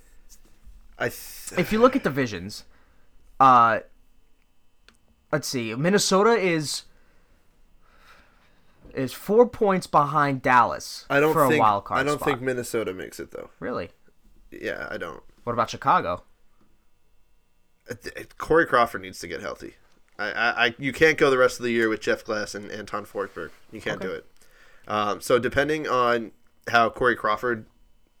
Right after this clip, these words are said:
Speaker 1: heals up and gets healthy, then I can see them making it, if they're running with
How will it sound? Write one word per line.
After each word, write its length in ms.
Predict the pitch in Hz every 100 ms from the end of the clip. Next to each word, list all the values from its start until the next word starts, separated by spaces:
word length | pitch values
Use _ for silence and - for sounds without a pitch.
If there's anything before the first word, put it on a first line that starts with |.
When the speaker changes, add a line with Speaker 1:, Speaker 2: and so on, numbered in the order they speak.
| _
Speaker 1:
heals 320 | 113 123 113
up 260 | 117 135 - _ -
and 100 | 113
gets 140 | 113
healthy, 360 | 117 110 147 147 _ _ _ _ _ _ _ _ -
then 480 | 107 117 120 120 120
I 140 | 117
can 180 | 120 117
see 140 | -
them 160 | 104 101
making 280 | 98 - -
it, 180 | 50 - _ -
if 420 | 117 - - -
they're 300 | 113 120 120
running 320 | 113 127 131 123
with 340 | 120 117 -